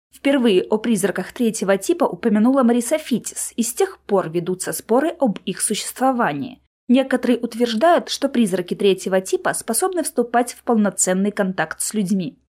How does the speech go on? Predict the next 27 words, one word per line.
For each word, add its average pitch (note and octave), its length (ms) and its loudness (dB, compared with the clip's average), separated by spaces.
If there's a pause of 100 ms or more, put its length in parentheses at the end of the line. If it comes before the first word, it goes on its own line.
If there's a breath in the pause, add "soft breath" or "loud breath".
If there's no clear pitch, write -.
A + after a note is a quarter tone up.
(180)
Фантазм. A3+ 800 0 (460)
Это D#4 200 0
любой B3 260 4
призрак A#3 440 2
второго G#3 360 2
типа, - 300 -4
имеющий B3 540 2
воздушную, G3+ 720 0
тонкую G#3 440 2
и B3 100 -2
прозрачную G3+ 600 0
форму. F3 560 -2 (220)
Фантазм C#4+ 640 2
может A#3+ 420 4
быть G3 200 -2
почти - 340 -2
невидимым, F#3+ 580 2
за C4+ 120 0
исключением E4 600 0
бледного G3+ 420 2
контура A3 560 0
и C#4+ 60 0
нескольких D#4+ 640 0
отдельных G3 520 2
размытых G3 480 0
деталей, F#3+ 580 -4 (240 soft breath)
например, D#4+ 360 2